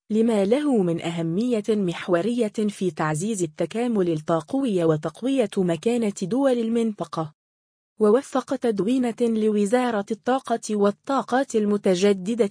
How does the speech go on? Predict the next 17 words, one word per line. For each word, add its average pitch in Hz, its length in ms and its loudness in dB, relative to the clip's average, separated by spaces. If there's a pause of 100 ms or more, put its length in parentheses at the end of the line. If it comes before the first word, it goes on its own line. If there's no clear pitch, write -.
الجزائرية، 202 1000 2
ناقش 208 460 -2
الوزير 170 600 2
الجزائري 196 960 0
مع 170 260 -2
الوفد 175 420 -2
التونسي 214 680 -2
مقترح 226 680 -2
مشروع 196 580 0
إنجاز 180 600 0
محطة 196 720 -4
لإنتاج 170 680 0
الكهرباء 170 840 -2
بنظام 175 600 0
الدورة 165 560 0
المركبة 180 840 -2
بقدرة 185 600 0